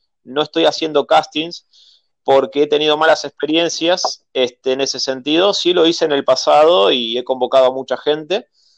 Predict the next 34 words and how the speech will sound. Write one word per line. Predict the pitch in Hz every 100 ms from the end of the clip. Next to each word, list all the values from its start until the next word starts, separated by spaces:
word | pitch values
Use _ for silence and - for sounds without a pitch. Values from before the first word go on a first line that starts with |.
| _ _ _
pero | 135 139
la | 135
verdad | 139 156
es | 165
que | 156 147
no | 156
he |
tenido | 147 147 151 139
buenas | 139 139 131
experiencias, | 123 131 139 160 165 131
entonces | 123 - 117
hoy | 131
por | 123 127
hoy, | 147 165 _ _
eh, | 123 120 113 110 - -
me | 123
estoy | - 131
manejando | 127 120 135 135 127
con | 120
gente | 113 131 123 123 117 110 104 98 _ _
que | 127
conozco | 120 123 143 165 143
y |
que | -
ya, | 113 127 120 113
con | 113 113
la | 110
cual | 127 123
ya | 120
vengo | 120 120
trabajando | 120 113 110 120 117
hace, | 110 - 104 101
hace | - 117
tiempo. | 110 101